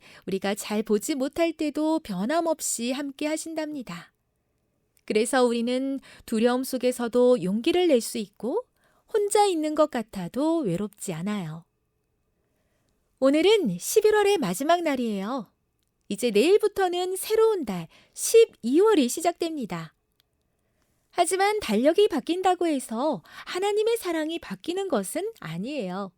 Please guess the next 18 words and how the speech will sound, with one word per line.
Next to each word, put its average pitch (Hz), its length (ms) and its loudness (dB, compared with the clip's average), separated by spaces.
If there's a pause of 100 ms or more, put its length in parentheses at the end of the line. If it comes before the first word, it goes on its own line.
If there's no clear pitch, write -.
(840)
십일월 320 580 4
내내 285 560 4
우리가 285 380 2
발견했던 311 760 0
하나님 330 460 -2
사랑의 285 440 -4
흔적처럼 254 800 -6 (420)
십이월에도 254 840 -2 (340)
하나님은 196 540 -2
여전히 370 680 2
우리와 240 440 0
함께 349 340 -4
하시며 285 640 -2 (260)
새로운 403 600 2 (100)
은혜와 370 640 2
기쁨을 226 640 -6
주실 285 320 -8
거예요. 220 560 -4